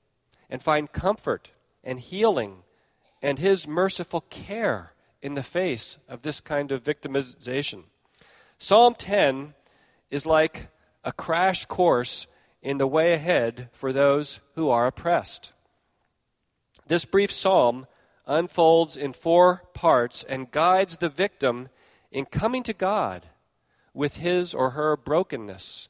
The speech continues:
and pain and oppression. So let's look at these four parts. The first is in verse one, the victim's cry of desolation to God. "Why, O Lord, do you stand far off? Why do you hide yourself in times of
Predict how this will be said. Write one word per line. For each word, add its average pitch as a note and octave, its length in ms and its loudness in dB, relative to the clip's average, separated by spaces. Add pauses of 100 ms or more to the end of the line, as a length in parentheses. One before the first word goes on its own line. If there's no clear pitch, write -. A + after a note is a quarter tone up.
(100)
and A2 160 -16
pain C3 480 -8 (520)
and A#2+ 120 -8
oppression. C#3+ 500 -6 (1000)
So F3 140 2
let's G#3 220 2
look A#3 180 2
at - 80 -8
these C3+ 220 -6
four C#3 200 -2
parts. D3 380 0
The D3 80 -8
first G#3+ 340 2
is D3 140 -4
in C#3+ 120 -6
verse D3+ 280 0
one, D3 460 -2 (340)
the B2+ 120 -8
victim's G3+ 680 -2 (140)
cry E3+ 680 2
of - 180 -12
desolation C3 840 -4 (100)
to C3+ 80 -10
God. A#2 500 -4 (1400)
"Why, G3 340 2
O G#3 140 6
Lord, G3 400 4
do D#3+ 80 -14
you D3 140 -2
stand E3 440 -2
far D3+ 300 4
off? C#3 260 4
Why F3+ 400 2
do G#3+ 80 -6
you A3 160 0
hide F#3 320 -2
yourself E3+ 480 -2
in D3+ 120 -10
times D3+ 360 -4
of B2+ 140 -14